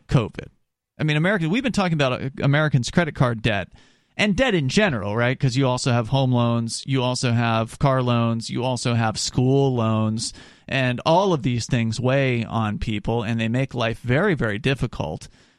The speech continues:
And people are not taught financial responsibility in government school, and that's what most people go to. People are taught how to write a check. I, that's what they taught me in school, was how to write a check. They taught us a little bit about A P R, and that's about it.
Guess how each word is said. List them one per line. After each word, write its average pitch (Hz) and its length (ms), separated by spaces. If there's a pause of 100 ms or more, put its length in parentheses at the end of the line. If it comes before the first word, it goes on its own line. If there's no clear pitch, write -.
And 131 320
people 175 260
are 147 160
not 135 420
taught 135 320
financial 139 540
responsibility 143 800
in 143 140
government 147 400
school, - 520
and 135 160
that's 143 160
what 175 120
most 120 240
people 156 160
go 214 160
to. 120 200
People 165 300
are 151 100
taught 214 440 (420)
how 139 160
to 208 80
write 240 220
a 277 40
check. - 520
I, 156 100
that's 214 220
what 233 80
they 226 100
taught 202 240
me 208 140
in 160 80
school, 113 240
was 87 140
how 180 200
to 220 80
write 190 220
a 185 40
check. - 440 (600)
They 143 140
taught 170 220
us 131 100
a 117 60
little 196 340
bit 302 140
about 269 260
A 220 160
P 214 220
R, 120 380 (720)
and 147 120
that's 120 180
about 104 280
it. - 160